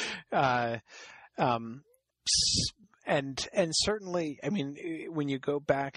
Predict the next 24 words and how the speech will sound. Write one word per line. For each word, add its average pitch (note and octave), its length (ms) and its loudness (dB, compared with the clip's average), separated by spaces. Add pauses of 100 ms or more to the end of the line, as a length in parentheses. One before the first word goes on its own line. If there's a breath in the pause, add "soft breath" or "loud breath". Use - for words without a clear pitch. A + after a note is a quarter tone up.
to, B2+ 520 -2
in D#3 180 0
the C3+ 80 -2
Book C3 160 0
of B2 100 0
Lost A#2+ 280 0
Tales, D3 380 2
in C#3 40 -8
the D3+ 40 -6
Book B3 140 2
of D3 80 -4
Lost A#2+ 240 0
Tales, D3+ 380 0 (200)
the C#3+ 220 0
original D#3 680 -2 (400 loud breath)
version C3+ 580 0
of B2+ 380 -2
the B2+ 80 0
fall D3 380 0
of A#2 160 -6
Gondolin, B2 640 0 (520 loud breath)
um, A#2 380 2 (180)
there D#3+ 200 4
are - 60 -2